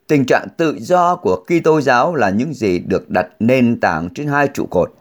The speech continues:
Trước hết là ân sủng của Chúa Giêsu, sau nữa là sự thật được Chúa Giêsu mặc khải cho chúng ta và là chính bản thân người. Trước hết, nó là một tặng ân Chúa ban. Tự do mà Kitô hữu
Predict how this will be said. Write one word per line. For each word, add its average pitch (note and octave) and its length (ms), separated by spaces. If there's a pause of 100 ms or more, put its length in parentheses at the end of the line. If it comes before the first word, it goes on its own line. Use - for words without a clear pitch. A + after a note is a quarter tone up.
(520)
Trước D#3 160
hết F3 280 (180)
là E2 140
ân C#3+ 240
sủng E2+ 380
của D#2 120
Chúa - 180
Giêsu, G2 360 (560)
sau E3 320
nữa D3+ 280 (220)
là G2 140
sự F#2+ 260
thật A2 180 (420)
được C3 260 (200)
Chúa A3+ 100
Giêsu F#3 380
mặc G#2 360
khải D2+ 340
cho C#3+ 220
chúng D#3 160
ta B2+ 280 (560)
và F#2+ 360
là F2+ 200 (100)
chính C#3 360
bản D#2 300
thân G2+ 260
người. C#2+ 160 (500)
Trước - 160
hết, E3+ 220 (420)
nó A#2 280
là C#3 100
một F2+ 280
tặng F#2+ 140 (120)
ân B2 300
Chúa A#2 160
ban. G#2 220 (840)
Tự E3 140
do F#3+ 300
mà A#2 180
Kitô F3+ 360
hữu C#3+ 380